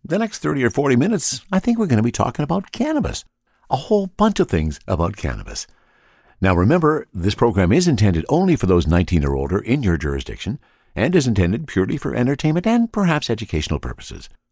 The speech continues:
You should always consume your cannabis responsibly. On episode one nineteen,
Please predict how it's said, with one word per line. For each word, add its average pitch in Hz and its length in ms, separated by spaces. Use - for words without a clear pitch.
You 151 240
should 151 240
always 139 360
consume 101 320
your 80 160
cannabis 69 480
responsibly. 80 600
On 107 80
episode 185 320
one 151 200
nineteen, 196 760